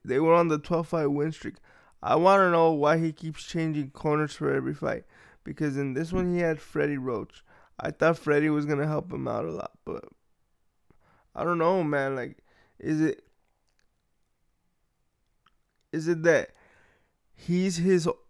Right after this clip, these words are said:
own head coach and, like, it's finally caught up with him that he needs somebody to take over and be like, "No,"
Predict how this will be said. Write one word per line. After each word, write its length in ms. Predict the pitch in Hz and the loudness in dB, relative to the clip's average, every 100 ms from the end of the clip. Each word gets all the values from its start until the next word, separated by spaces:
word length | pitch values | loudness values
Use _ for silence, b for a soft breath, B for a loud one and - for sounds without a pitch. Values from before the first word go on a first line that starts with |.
| - | 0
own 280 | 147 160 175 | 2 4 4
head 340 | 175 160 - | 4 2 0
coach 580 | - 143 151 190 - - - - _ _ _ - | -2 2 4 4 0 -16 -18 -18 _ _ _ -6
and, 220 | 139 135 | -2 0
like, 340 | 120 98 _ _ - | -2 -4 _ _ -12
it's 220 | 156 - | -10 -6
finally 360 | 151 139 156 | -2 2 2
caught 280 | 165 165 139 | 0 2 2
up 180 | 135 160 | 2 0
with 140 | 170 | 0
him 180 | 185 180 | 2 2
that 140 | 143 147 | 2 2
he 180 | 147 | 0
needs 240 | 147 156 156 | -2 -2 -2
somebody 420 | 156 160 165 151 | -2 -2 -2 -4
to 80 | 139 | -6
take 280 | 156 156 151 | -8 -4 -2
over 120 | 147 | -2
and 120 | 143 | 0
be 60 | 131 | -2
like, 120 | 135 | -2
"No," 380 | 139 135 127 | -2 -2 -4